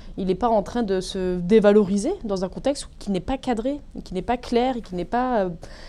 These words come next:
et je pense que ça manque de gens au-dessus qui, qui vont inclure justement la technique comme un moyen et non pas une fin en soi, voilà. C'est un moyen de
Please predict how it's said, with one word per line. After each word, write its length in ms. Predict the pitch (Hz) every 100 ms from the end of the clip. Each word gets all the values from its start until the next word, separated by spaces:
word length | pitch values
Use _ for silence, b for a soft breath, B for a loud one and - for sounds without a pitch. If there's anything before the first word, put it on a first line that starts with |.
| B
et 40 | 190
je 60 |
pense 140 | 320 320
que 60 | 254
ça 100 | 220
manque 200 | 277 247
de 120 | 233
gens 240 | 185 262
au-dessus 520 | 311 233 - 254 311 320
qui, 240 | - 208
qui 240 | - 202 180
vont 220 | 196 190
inclure 500 | 208 - - 262 302
justement 380 | 208 - 208 240
la 100 | 190
technique 560 | 190 - 226 311 - B B B B B -
comme 180 | 214 208
un 80 | 208
moyen 560 | 214 233 269 220 226
et 80 | 269
non 80 | 202
pas 140 | 226
une 80 | 220
fin 200 | - -
en 120 | 214 196
soi, 240 | - 170
voilà. 160 | 156 143 -
C'est 140 | - 165
un 80 | 165
moyen 460 | 208 240 226 226
de 260 | 208 190